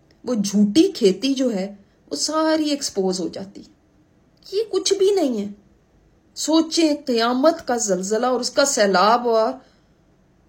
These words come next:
कितना सख्त होगा, उस वक्त ये सारी झूठी खेतियां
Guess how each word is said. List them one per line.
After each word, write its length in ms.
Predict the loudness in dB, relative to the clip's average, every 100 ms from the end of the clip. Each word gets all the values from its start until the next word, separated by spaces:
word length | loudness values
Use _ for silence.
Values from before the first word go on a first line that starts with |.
| _ -20 -4
कितना 560 | -2 0 0 2 2 2
सख्त 400 | 4 2 0 0
होगा, 420 | 0 -2 -8 -12 -20 _ _ _ _ _ _ _ _ _ _ _ _ _ _ _ _ _ _ _ _ _ -4
उस 300 | -4 -4 -4
वक्त 480 | -4 -4 -8 -20 _ _ _ _
ये 120 | -6
सारी 680 | -2 -2 0 2 4 4 4
झूठी 400 | 2 -2 0 -2
खेतियां 540 | -4 -6 -6 -6 -6